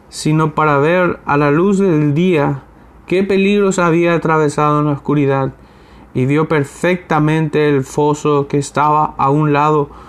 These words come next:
y el charco que estaba al otro. También vio lo angosto que era el camino que pasaba en medio de los dos. También vio a los fantasmas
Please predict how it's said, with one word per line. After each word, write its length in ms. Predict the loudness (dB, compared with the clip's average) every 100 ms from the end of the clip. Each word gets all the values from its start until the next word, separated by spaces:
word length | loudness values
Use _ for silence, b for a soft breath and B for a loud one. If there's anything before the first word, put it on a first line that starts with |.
| B B B B
y 120 | -2 0
el 200 | 0 0
charco 500 | 0 0 0 -2 0
que 160 | 0
estaba 440 | -2 -2 0 2 2
al 120 | 2
otro. 400 | 0 0 -2 -4 B B B B -20 -12
También 440 | -2 0 2 2 2
vio 300 | 2 2 2
lo 140 | 2
angosto 720 | 0 0 0 0 0 -2 -2
que 200 | 0 0
era 120 | 2 0
el 120 | 0
camino 640 | -2 0 0 0 0 -2 -6 B B B B -4
que 120 | -2
pasaba 440 | -2 -2 0 2
en 100 | 2
medio 360 | 2 2 2 2
de 100 | 0
los 140 | 0
dos. 360 | 0 0 -2 -6 -20 B B B -2
También 440 | 0 2 2 2
vio 300 | 2 2 2
a 60 | 2
los 220 | 0 0
fantasmas 920 | 0 0 0 0 2 0 0 -2 -8